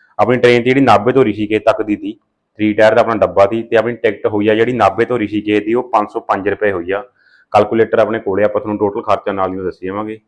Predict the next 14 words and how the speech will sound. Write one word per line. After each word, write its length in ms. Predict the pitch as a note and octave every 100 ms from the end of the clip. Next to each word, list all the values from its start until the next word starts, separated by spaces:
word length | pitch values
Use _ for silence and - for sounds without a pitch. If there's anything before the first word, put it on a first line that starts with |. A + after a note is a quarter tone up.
| _ _ _ _ _ _ _ -
ਪੰਜ 160 | A2+
ਸੌ 140 | G#2+ B2
ਪੰਜ 260 | A2+ A2
ਰੁਪਏ 220 | A2+ A#2 A2+
ਆਪਣੀ 180 | A2
ਟਿਕਟ 260 | A2 A2 -
ਰਿਸ਼ੀਕੇਸ਼, 560 | A2 G2+ G#2+ G#2+ G#2 A2 -
ਰਿਸ਼ੀਕੇਸ਼ 380 | G#2 G#2 G#2 G#2
ਤੱਕ 200 | G#2 -
ਦੀ 120 | G#2+
ਹੋਈ 220 | G2 F2
ਆ 160 | G2 A2 - _ _ G2
ਨਾਭੇ 340 | F#2+ F#2+ B2
ਤੋਂ। 140 | -